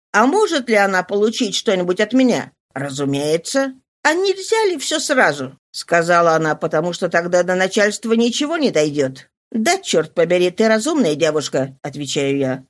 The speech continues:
"Значит, ты ничего не будешь писать, и я развяжусь с этой историей". "На чем же мы с тобой помиримся?" "Две тысячи крон", сказала она.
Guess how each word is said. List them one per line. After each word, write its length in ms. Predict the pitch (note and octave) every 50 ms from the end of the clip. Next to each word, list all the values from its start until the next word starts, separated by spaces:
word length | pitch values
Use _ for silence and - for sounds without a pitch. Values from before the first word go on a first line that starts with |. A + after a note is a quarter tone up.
| _ _ -
"Значит, 460 | D3 C3+ D3+ E3 F3 E3 - A3 A3+
ты 100 | B3+ B3+
ничего 440 | B3 C4 C4 C4 C4 F4+ D#4+ C#4+ G3
не 120 | E3+ E3
будешь 340 | D#3+ E3 E3 D#3+ E3 - -
писать, 500 | - G3 F3 - G3 F3 E3+ E3+ - - _ _
и 100 | A3 G#3+
я 200 | G#3 A#3 C4 C#4+
развяжусь 600 | D#4 D4 B3+ B3+ C4+ D4+ D#4+ D#4+ G#4 G#4 - -
с 40 |
этой 220 | - F#3 - F#3+ F#3+
историей". 640 | F#3+ - - A3+ G#3 G3 G3 F#3+ F#3+ G3+ G#3+ G3+ _ _ _ _ _ _ _ -
"На 240 | B3 C4 C#4 C4 C4
чем 400 | - - - - G#4+ G#4+ G#4 F#4
же 180 | D#4+ D#4 D#4+
мы 160 | D4+ D4+ D#4+
с 120 | D#4+ - -
тобой 360 | - C4+ C4 B3 C#4 C#4 C4+
помиримся?" 840 | C4+ C#4 C4+ C4+ B3+ A3 E3 C3 C3 B2+ C3+ - - C#3 A#2+ - - _ _ _ _ _
"Две 280 | F4+ F#4 G4+ G4+ G4 F#4+
тысячи 400 | F#4+ D#4+ D#4 B3+ D4 B3+ C4 C#4
крон", 480 | C4+ A#3+ A3 F#3 D#3+ D3 C#3 D3 D#3+ - _ _ _ _
сказала 600 | - - - - C#3+ C#3+ D3+ D#3 D3 C#3+ C#3+ C#3
она. 320 | C#3 C#3 C3+ B2+ A#2 B2+